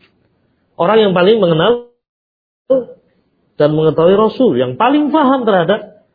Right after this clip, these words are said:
apa yang dikatakan oleh Nabi. Sehingga ketika kita kumpulkan riwayat-riwayat sahabat, di situ ada penafsiran sahabat terhadap ayat.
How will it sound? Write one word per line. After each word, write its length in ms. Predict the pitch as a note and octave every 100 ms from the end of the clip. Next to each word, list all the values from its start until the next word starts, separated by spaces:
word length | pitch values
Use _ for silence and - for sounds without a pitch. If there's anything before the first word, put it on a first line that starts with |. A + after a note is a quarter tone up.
| _ _ _ -
apa 160 | E3 A3
yang 80 | G3+
dikatakan 480 | E3+ E3+ F3 E3 E3+
oleh 120 | D#3+ E3
Nabi. 400 | D#3 B2 A2+ B2+
Sehingga 760 | F3+ F#3 A3+ F#3 D3 C3+ C#3+ _ _ _ _ _ _
ketika 480 | C3 B2+ A3 G#3 E3
kita 320 | F3 E3 D#3
kumpulkan 960 | E3 D#3 F3 A3+ G#3 - D#3+ D3+ D3+ - _ _ _ -
riwayat-riwayat 1000 | C3+ C#3 E3 A3 G#3 F3+ F3+ E3+ E3 E3
sahabat, 520 | E3+ G3+ F3+ E3 -
di 80 | C#3+
situ 240 | E3+ E3
ada 240 | D#3 D3 D3
penafsiran 640 | C#3+ C#3 - F#3 F3+ D3
sahabat 400 | E3+ E3 E3+ D3
terhadap 320 | D3+ C#3+ F3 D#3
ayat. 560 | F#3+ G#3 F#3 - _